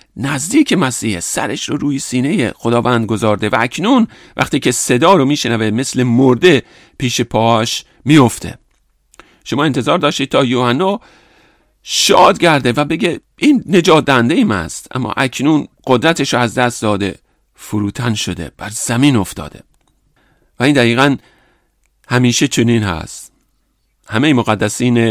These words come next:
عهد جدید، حتی کسانی که به او نزدیک بودن، وقتی که او رو در وضعیت جلال یافتش می‌بینن، به این شکل در میان.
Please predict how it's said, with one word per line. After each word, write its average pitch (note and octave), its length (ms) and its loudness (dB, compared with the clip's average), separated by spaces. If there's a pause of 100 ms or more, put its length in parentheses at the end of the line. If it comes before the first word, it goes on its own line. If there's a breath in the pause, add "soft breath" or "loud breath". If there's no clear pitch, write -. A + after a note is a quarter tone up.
(320)
عهد G#2 220 -2
جدید، G2 420 -6
حتی A#2+ 200 -4
کسانی B2+ 360 -2
که A#2 120 -4
به G#2+ 80 -4
او C#3+ 100 0
نزدیک A#2 340 0
بودن، G#2+ 180 -2
وقتی B2+ 280 -2
که A#2+ 120 -4
او A#2+ 60 0
رو A#2+ 60 0
در A2+ 180 2
وضعیت A2 360 -2
جلال G#2+ 440 0
یافتش G#2 420 -2
می‌بینن، F#2+ 340 -4
به G#2 100 -6
این A#2+ 160 0
شکل G2+ 280 -4
در F2+ 140 -8
میان. D#2 300 -14